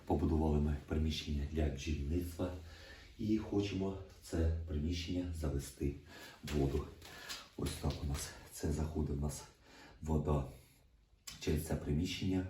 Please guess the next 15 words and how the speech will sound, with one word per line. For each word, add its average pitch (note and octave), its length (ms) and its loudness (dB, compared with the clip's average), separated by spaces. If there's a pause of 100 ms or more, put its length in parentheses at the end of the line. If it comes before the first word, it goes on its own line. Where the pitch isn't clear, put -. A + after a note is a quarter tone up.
в D2 60 -6
будинок. C#2 560 2 (460)
Що - 240 0
ми G#2 180 2 (240)
зараз D2+ 360 2 (180)
зробимо? C#2 540 0 (1000)
Друзі, D2+ 240 2 (180)
приготували, D#2 600 0 (1160)
е, D2 100 -2 (100)
на D#2+ 80 0
три - 180 0
виходи F2 420 4 (240)
перехідник - 600 -2
такий, - 400 -4 (1000)
е, C#2 440 0